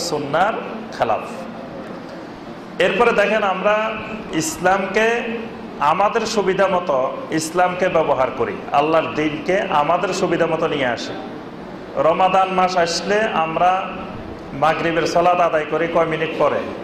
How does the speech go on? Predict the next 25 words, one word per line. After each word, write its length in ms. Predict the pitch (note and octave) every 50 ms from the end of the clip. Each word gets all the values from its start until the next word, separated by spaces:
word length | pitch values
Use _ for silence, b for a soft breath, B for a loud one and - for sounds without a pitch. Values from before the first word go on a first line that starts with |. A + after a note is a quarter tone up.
| - - - - - - - - - - - - - - -
পনেরো 320 | - D#3+ F3+ F3 F3 E3+ E3
মিনিট 260 | E3 D#3+ D#3+ E3 D#3+ - D#3+ -
পরে। 180 | D3 C#3 A#2 G2+ - - - - - - - - - - - - - - - - - - - - - - - - - -
আর 220 | C#3+ D3+ D#3+ E3 D#3+ D3+ C#3+
রমজান 360 | D#3+ E3 E3+ E3 E3 F3 E3+ E3+
মাস 260 | E3+ E3+ E3 - -
ছাড়া 220 | G3+ G3 F#3+ F#3
বাকি 360 | D3 C#3 D#3 D#3 D#3 D#3+ E3 D#3+
এগারো 280 | D#3 C#3+ D3+ D3+ D3+
মাস 500 | D3 D3+ D#3+ F#3 G#3+ G#3+ - - - - - - - - - - - - - - - - - - - - -
এখানে 400 | D3 D#3 - D#3+ F#3 F#3+ G3+ G#3+
আজান 400 | G#3 F#3+ D3+ D#3+ F#3 F#3 F#3 F#3
দিয়ে 220 | F#3 F#3+ G#3+ A3
এখানে 400 | A3 G3+ F3 - F3+ F#3 F3+ F#3
এসে 180 | F3+ F3 - G3
একামত। 460 | F3+ E3 - C#3+ C3+ A#2+ A2 G2 - - - - - - - - - - - - - - - - - - - - - -
মানে, 120 | - D3
আজানের 480 | D#3 D#3 D#3 D3+ F3 F3+ G3+ G#3+ G3 D#3+
দোয়াটা 380 | - F3+ F#3 F#3 F3+ F#3 G#3 G#3+
যে 140 | G3+ A#3 A3+ -
পড়বেন, 360 | G3+ F#3+ - - F#3 F3 D#3
সেই 200 | - F3 F3+ F3
সুযোগও 380 | F3 F3 D#3+ D#3+ F3 E3 E3
নেই। 180 | D3+ C3 A2 F#2+ - - - - - - - - - - - - - - - -
কারণ 260 | - C3+ D3+ D#3+ E3+